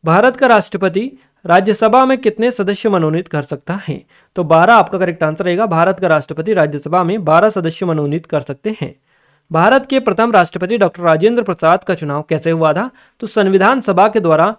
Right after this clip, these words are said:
भारत के प्रथम राष्ट्रपति डॉक्टर राजेंद्र प्रसाद का चुनाव हुआ था। भारत का संवैधानिक अध्यक्ष कौन होता है? भारत का संवैधानिक अध्यक्ष होता है राष्ट्रपति। किसी भौगोलिक क्षेत्र को अनुसूचित क्षेत्र घोषित करने का अधिकार किसको है?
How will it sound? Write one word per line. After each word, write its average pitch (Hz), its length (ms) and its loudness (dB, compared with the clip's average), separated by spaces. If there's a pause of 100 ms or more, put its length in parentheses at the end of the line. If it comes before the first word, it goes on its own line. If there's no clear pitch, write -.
(280)
भारत 202 420 2
के 226 80 2
प्रथम 185 300 -2
राष्ट्रपति 165 440 0
डॉक्टर 175 280 -4
राजेंद्र 175 360 0
प्रसाद 160 360 -6
का 175 80 -6
चुनाव 143 460 -10
हुआ 151 180 2
था। 131 200 -16 (920)
भारत 202 360 2
का 233 120 2
संवैधानिक 190 580 0
अध्यक्ष 180 340 -4
कौन 156 200 -2
होता 170 200 0
है? 262 200 0 (360)
भारत 196 280 2
का 233 120 0
संवैधानिक 190 540 0
अध्यक्ष 180 320 -2
होता 160 160 -2
है 220 260 -6
राष्ट्रपति। 147 600 -6 (520)
किसी 220 240 -2
भौगोलिक 214 460 4
क्षेत्र 208 300 0
को 214 220 2
अनुसूचित 190 600 -4
क्षेत्र 196 280 -4
घोषित 170 360 -6
करने 180 280 -2
का 190 80 0
अधिकार 165 300 -2
किसको 165 320 -6
है? 240 160 -2